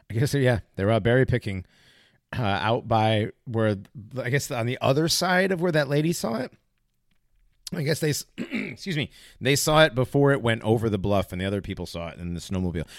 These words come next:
That's the thing that got me confused about the other stories. There was just a snowmobile, and now they're talking about, you know, f-, after three days in the hot sun. Like,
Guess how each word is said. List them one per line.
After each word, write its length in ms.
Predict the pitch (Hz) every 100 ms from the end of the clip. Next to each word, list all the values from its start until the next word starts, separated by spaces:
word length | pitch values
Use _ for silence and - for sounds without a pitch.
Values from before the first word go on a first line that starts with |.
| -
That's 200 | - 175
the 60 | 233
thing 180 | 262 254
that 80 |
got 160 | 233 196
me 80 | 196
confused 340 | 180 - 202
about 140 | 160 170
the 80 |
other 100 | 151 143
stories. 360 | - 214 170
There 80 | 131
was 120 | 113
just 240 | 92 143 -
a 40 |
snowmobile, 800 | - 151 165 170 131 104 90 92
and 160 | 110 113
now 220 | 123 135
they're 80 | 135
talking 300 | 127 120 120
about, 300 | 107 101 - - - 65 -
you 80 | 120
know, 260 | 110 104 - -
f-, 60 |
after 240 | 113 101 113
three 220 | 98 120
days 240 | 117 113
in 80 | 98
the 60 | 92
hot 180 | 95 -
sun. 300 | 107 90 80 _ _ _ _ _ _ _ _ _ _ _ _ _ _ _ _ _ _ _ _ _ _ _ _ _ _
Like, 100 | -